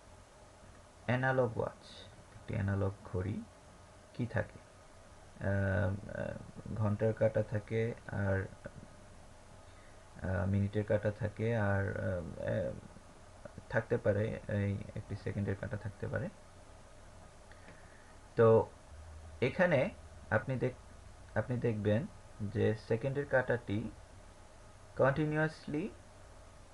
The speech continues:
একটা range of value, আহ, ঘুরে ঘুরে আপনাকে সময় জানান দিচ্ছে। কিন্তু একইভাবে আপনি যদি একটা ডিজিটাল ঘড়ি দেখুন, তো ডিজিটাল ঘড়িতে কি থাকে?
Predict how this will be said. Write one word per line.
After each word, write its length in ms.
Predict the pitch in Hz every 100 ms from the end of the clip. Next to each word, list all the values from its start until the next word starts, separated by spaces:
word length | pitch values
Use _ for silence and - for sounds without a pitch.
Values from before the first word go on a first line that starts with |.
| - - - - - - - - - - - - -
একটা 420 | - 110 - 120
range 300 | 120 123 120
of 200 | 127 110
value, 500 | 107 113 117 139 156
আহ, 1000 | 156 - - - - 95 104 104 104 101
ঘুরে 240 | 104 110 107
ঘুরে 320 | 107 117 - - - -
আপনাকে 500 | - - 98 - 135 226 - -
সময় 240 | 117 110 101
জানান 300 | 98 92 -
দিচ্ছে। 300 | - - - - - -
কিন্তু 400 | 110 113 156 120 - - - - - - - - - - - - -
একইভাবে 440 | 120 151 143 127
আপনি 200 | 117 120
যদি 140 | 120
একটা 140 | 120 120
ডিজিটাল 500 | 107 113 143 156 151
ঘড়ি 240 | 135 104
দেখুন, 520 | 104 - - - - - - - - - - - - - - -
তো 60 | 104
ডিজিটাল 420 | 117 131 147 139
ঘড়িতে 320 | 143 131 127
কি 180 | - 101
থাকে? 320 | - -